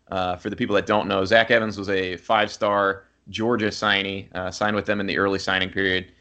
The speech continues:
and then was, uh, released from his national letter of intent. And what that means is he can no longer sign a national letter of intent with another school.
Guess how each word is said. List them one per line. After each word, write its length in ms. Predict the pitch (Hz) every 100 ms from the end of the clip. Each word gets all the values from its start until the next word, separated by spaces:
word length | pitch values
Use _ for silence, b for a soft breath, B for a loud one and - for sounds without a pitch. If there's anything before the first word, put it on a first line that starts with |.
| _ -
and 140 | 95
then 100 | 95
was, 220 | 92 92
uh, 200 | 95 92
released 380 | 92 110 131 127
from 160 | 113 101
his 140 | 98
national 400 | 101 95 - 98
letter 200 | 95 90
of 60 | 90
intent. 420 | 87 113 101 -
And 320 | _ _ -
what 120 | 117
that 140 | 120 123
means 200 | 139 117
is 120 | 104
he 100 | 127
can 140 | 120
no 100 | 117
longer 240 | 117 117 101
sign 340 | - 101 104
a 60 | 95
national 380 | 98 95 101 98
letter 140 | 95
of 60 | 90
intent 320 | 95 98 -
with 120 | 92
another 320 | 92 110 101
school. 400 | - 90 85 -